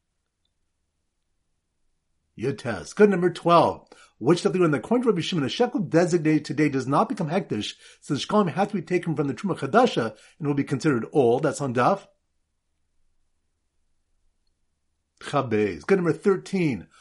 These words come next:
which daf do we learn about Kohen Gedolim building ramps for the Paraduma? That's on daf Yud Aleph.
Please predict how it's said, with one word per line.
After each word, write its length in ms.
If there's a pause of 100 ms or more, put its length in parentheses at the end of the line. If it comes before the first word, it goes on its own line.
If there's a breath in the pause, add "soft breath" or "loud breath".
(200 soft breath)
which 200
daf 120
do 80
we 60
learn 60
about 240
Kohen 320
Gedolim 360
building 380
ramps 360
for 100
the 100
Paraduma? 800
That's 200
on 140
daf 300 (3250)
Yud 180
Aleph. 300